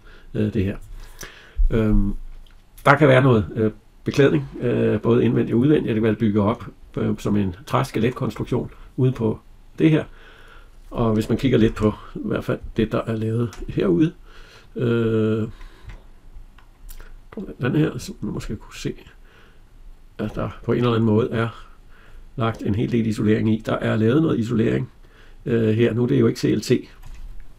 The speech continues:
så der er lavet noget isolering. Nu må man sige, hvis man skulle have noget isolering i forhold til føringsveje, øh, derinde, øh, så kan det være lidt nemmere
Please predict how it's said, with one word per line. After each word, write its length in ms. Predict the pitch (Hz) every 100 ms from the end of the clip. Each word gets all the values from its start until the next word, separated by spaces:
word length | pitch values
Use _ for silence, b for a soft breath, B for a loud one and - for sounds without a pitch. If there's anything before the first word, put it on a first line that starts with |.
| -
så 80 | 151
der 100 | 123
er 80 | 110
lavet 160 | 120 143
noget 140 | 127
isolering. 340 | 117 120 123
Nu 0 |
må 80 | 131
man 80 | 135
sige, 260 | 139 127 131
hvis 140 | 123
man 100 | 120
skulle 180 | - 120
have 80 | 131
noget 140 | 135
isolering 400 | 113 123 117 120
i 20 |
forhold 260 | 117 120 123
til 140 | 120
føringsveje, 520 | 123 113 127 123 117 - B B B B -
øh, 100 | 117
derinde, 360 | 117 120 131 - -
øh, 520 | 123 117 117 110 110 - - - - - - -
så 160 | - -
kan 120 | 127
det 80 | 113
være 140 | 113
lidt 300 | 113 117 - - -
nemmere 420 | 123 110 107 143